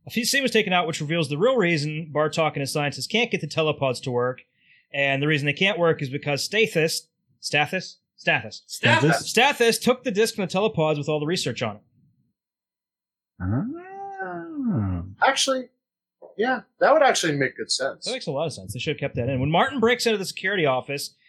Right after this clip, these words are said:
Speaker 1: and finds the video recording of Beth and himself having sex, he discovers footage of Seth Brundle telling Veronica about his disfigurement caused by a fly being trapped inside the telepod.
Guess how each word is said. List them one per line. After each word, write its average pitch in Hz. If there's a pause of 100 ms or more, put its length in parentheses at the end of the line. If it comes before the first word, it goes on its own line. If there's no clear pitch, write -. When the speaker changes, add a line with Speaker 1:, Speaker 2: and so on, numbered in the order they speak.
(180)
Speaker 1:
and 135
finds 165
the 139
video 226
recording 165
of 131
Beth 165
and 156
himself 147
having 127
sex, 131 (300)
he 254
discovers 233
footage 247
of 156
Seth 214
Brundle 160
telling 170
Veronica 147
about 135
his 139
disfigurement 143
caused 139
by 135
a -
fly 208
being 180
trapped 165
inside 143
the 131
telepod. 123